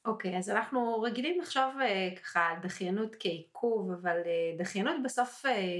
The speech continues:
היא לא רק עיכוב. יש הרבה סיבות, אה, טובות אחרות שבגללם אנחנו מתעכבים עם דברים מסוימים בחיים שלנו. כמו למשל, כשאנחנו נזהרים, או שאנחנו מגלים איזושהי סבלנות, או שיש לנו איזשהו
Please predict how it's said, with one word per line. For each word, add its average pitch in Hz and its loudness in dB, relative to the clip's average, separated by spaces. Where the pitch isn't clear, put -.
היא 220 2
לא 285 4
רק 339 0
עיכוב. - -4
יש 339 2
הרבה 262 4
סיבות, 226 0
אה, 185 2
טובות 196 0
אחרות 202 2
שבגללם 185 2
אנחנו 170 -4
מתעכבים 180 -2
עם 170 -2
דברים 170 0
מסוימים 160 -2
בחיים 147 -4
שלנו. 135 -6
כמו 226 0
למשל, 196 2
כשאנחנו 185 -2
נזהרים, 175 0
או 185 -10
שאנחנו 170 -4
מגלים 175 0
איזושהי 180 -2
סבלנות, 156 -4
או 254 -2
שיש 277 -2
לנו 262 4
איזשהו 220 2